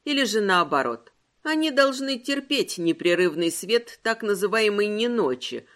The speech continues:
освещаемой одним или многими глазами Аа в небесах. Почти три года без настоящей темноты".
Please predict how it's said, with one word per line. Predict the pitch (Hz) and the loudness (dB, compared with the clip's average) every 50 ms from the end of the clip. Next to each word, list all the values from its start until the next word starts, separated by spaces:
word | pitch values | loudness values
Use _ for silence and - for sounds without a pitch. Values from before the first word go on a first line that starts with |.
| _ _ | _ _
освещаемой | - 277 269 277 277 277 277 - - 311 311 302 285 269 262 240 | -12 -10 -8 -8 -8 -6 -6 -4 -2 -2 -2 -2 -2 -2 -2 -2
одним | - - 233 226 175 190 214 240 294 285 | 0 0 -2 -2 -2 -4 -6 -4 -4 -2
или | 262 233 214 | 0 2 2
многими | 202 196 208 240 247 208 226 214 208 | 2 2 0 -2 -2 -2 -2 -2 -2
глазами | 196 175 190 185 185 180 185 214 226 220 220 220 - | -2 0 0 -2 -2 0 -2 -2 0 0 0 0 0
Аа | - 226 226 220 190 131 120 | 2 2 4 4 4 4 2
в | 113 127 | 0 -2
небесах. | 143 147 143 127 175 175 - - 139 107 101 - - - _ _ _ _ _ _ _ _ _ _ | -4 -4 -2 -2 -4 -4 -4 -6 -6 -6 -6 -8 -14 -20 _ _ _ _ _ _ _ _ _ _
Почти | - 214 220 - - - - 285 302 302 | -4 -4 -4 -4 -8 -8 -4 -4 -4 -4
три | 302 _ - 247 254 226 | -4 _ -4 -2 -2 -2
года | 196 175 170 190 254 285 262 254 285 | -4 -4 -6 -4 -2 -2 -2 -2 -6
без | 233 208 240 226 202 | -4 -4 -6 -4 -2
настоящей | 226 220 214 214 - 208 190 190 190 196 185 - - 196 190 185 | -4 -4 -4 -2 0 -2 0 2 2 0 0 -2 -4 -4 -6 -6
темноты". | - - 190 175 170 170 165 160 160 - _ 139 107 - | -4 -4 -4 -2 -2 -2 -2 -2 -4 -4 _ -10 -10 -10